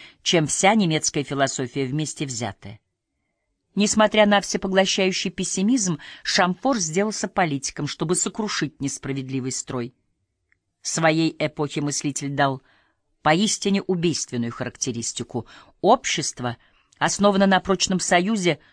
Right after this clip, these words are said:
двух классов: тех, у кого еды больше, чем они могут съесть, и тех, кто мог бы съесть куда больше, чем у него есть. Жажда справедливости ненадолго привела Шамфора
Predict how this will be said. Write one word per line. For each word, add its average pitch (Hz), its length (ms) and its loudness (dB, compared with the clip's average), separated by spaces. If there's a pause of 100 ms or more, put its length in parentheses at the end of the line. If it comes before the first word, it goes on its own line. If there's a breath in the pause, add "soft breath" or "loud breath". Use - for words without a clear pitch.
(220 soft breath)
двух 180 440 0
классов: - 640 -4 (480)
тех, 220 300 2
у 190 100 0
кого 196 240 4
еды 202 340 2
больше, 160 420 0
чем 147 220 0
они 143 160 2
могут 139 460 -2
съесть, - 640 -4 (240 loud breath)
и 190 100 -2
тех, 247 180 2
кто - 200 2
мог 220 240 6
бы 233 100 4
съесть 233 360 2
куда 185 320 4
больше, 131 340 -4
чем 135 260 -2 (220 loud breath)
у 147 80 0
него 135 200 2
есть. 123 540 -6 (1200)
Жажда 139 280 0
справедливости 147 760 -4
ненадолго 143 500 0
привела 131 360 -4
Шамфора 139 560 -4